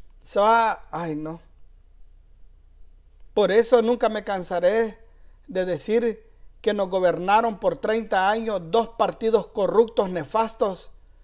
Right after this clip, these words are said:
que nunca les importó el pueblo, solo les importó su bienestar y solo les importó llenar sus bolsillos de miles de dólares o millones de dólares.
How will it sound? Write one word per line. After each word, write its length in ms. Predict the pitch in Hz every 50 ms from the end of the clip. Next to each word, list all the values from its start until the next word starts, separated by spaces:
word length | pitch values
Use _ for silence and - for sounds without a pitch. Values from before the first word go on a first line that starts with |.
| - - - - - - - - - - - - -
que 120 | - 226 220
nunca 340 | 240 294 311 285 - 277 240
les 120 | 226 202
importó 440 | 214 226 202 202 208 185 180 - 220
el 120 | 196 175 -
pueblo, 600 | - 233 240 240 226 214 196 170 147 131 131 - - - - - _
solo 340 | - - - 214 233 226 233
les 140 | 226 208
importó 500 | 220 226 190 - - 190 170 - - 226
su 160 | 214 - 233 214
bienestar 720 | 208 190 185 170 151 - - 208 220 233 233 220 214 - - - - - - - - -
y 80 | 175
solo 240 | - - 214 220 226
les 160 | 226 208 208
importó 840 | 214 190 - - 185 165 - - - _ - 220 240 233 220 - - - - - - - -
llenar 420 | 175 175 208 202 214 226 233 226
sus 160 | - 247 233
bolsillos 760 | 185 196 190 175 - - 233 240 240 240 196 160 - - - - - - - - - - -
de 160 | - 185 185
miles 360 | 185 196 220 233 226 214 208 185
de 120 | 202 185
dólares 500 | 190 214 220 220 214 208 196 185 - - -
o 80 | 202 185
millones 420 | 185 175 180 196 202 202 190 180
de 100 | 180 175
dólares. 600 | 190 208 214 202 180 165 160 147 143 - - -